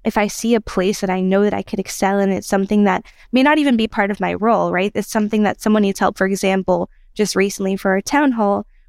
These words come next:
we decided to make a video. And to me, that comes easily. I wasn't born with the knowledge of doing it, but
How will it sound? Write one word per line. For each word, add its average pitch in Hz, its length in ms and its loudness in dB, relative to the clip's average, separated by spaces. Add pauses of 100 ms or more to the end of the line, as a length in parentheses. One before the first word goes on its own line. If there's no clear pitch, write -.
we 240 100 2
decided 226 280 0
to - 80 -4
make 208 120 0
a 196 60 0
video. 180 420 -4 (920)
And 208 240 0
to 254 100 -2
me, 285 160 4
that 269 160 0
comes 208 320 -2
easily. 202 460 -2
I 185 100 0
wasn't 208 360 2
born 185 340 2
with 190 100 -2
the 190 80 -4
knowledge 175 320 0
of 180 140 -4
doing 269 320 4
it, 190 160 -2
but 180 180 2